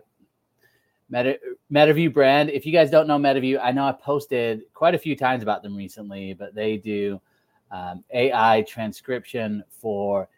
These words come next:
interviews, for hiring manager debriefs, um,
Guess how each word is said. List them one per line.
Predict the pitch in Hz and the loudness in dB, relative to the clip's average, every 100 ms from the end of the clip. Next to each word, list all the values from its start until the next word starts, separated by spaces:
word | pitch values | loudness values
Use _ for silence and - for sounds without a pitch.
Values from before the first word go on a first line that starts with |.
| _ _ _ - | _ _ _ -2
interviews, | 156 151 135 131 123 117 107 - - | 0 2 2 2 2 0 -4 -14 -14
for | 104 95 | -8 -8
hiring | 98 127 123 | -6 -6 -4
manager | 123 117 110 107 | -6 -6 -8 -10
debriefs, | 110 107 107 104 101 95 - _ _ _ - | -8 -8 -6 -6 -8 -10 -20 _ _ _ -12
um, | 95 92 90 92 | -10 -8 -10 -14